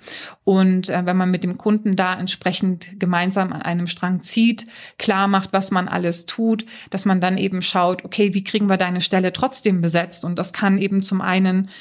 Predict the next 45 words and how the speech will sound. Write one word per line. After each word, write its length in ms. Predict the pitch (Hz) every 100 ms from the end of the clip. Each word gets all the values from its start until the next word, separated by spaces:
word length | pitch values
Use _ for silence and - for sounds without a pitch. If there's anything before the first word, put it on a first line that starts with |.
| - - - - _
äh, 300 | - 196 185
über 140 | 196 202
eine 100 | 196
Flexibilität 800 | 202 196 202 196 190 196 240 247
in 80 |
Bezug 260 | 208 - 220
auf 140 | 202
die 120 | 196 160
Anforderungen 840 | 226 240 254 247 247 262 262 262
passieren. 580 | - - - 247 277 320 370 - _ _ _ _ _ _ - -
Ja, 240 | 208 214
dass 160 | 208 208
man 120 | 190
dann 100 | 190
einfach 180 | 190 196
sagt, 220 | 190 190
„Na 120 | 185
ja, 400 | 196 196 180 180
äh, 40 |
gut, 380 | 180 208 - -
dann, 240 | 190 190 202 - - _ _
wenn's 420 | 190 185 196 196
das 180 | 196 196
tatsächlich 460 | 196 196 190 196 202
nicht 180 | 190
gibt, 240 | 214 214 196
dann 140 | 185
bieten 320 | 185 - 196
wir 100 | 196
halt 160 | 190 190
mehr, 300 | 185 175 190 - - - - -
ähm, 300 | 175 180 180
Gehalt 600 | 190 208 214 220 220 214
oder 320 | 175 180 175
wir, 240 | 185 175
wir 80 | 175
sind 180 | 175 180
flexibler, 680 | - 180 - 214 202 196 190
was 140 | 185
die 100 | -
Fähigkeiten 640 | - 233 214 - 190 190 190
angeht“ 420 | 180 190 190 180
und 140 | 190
so 180 | 185 180
weiter. 480 | 170 180 - 190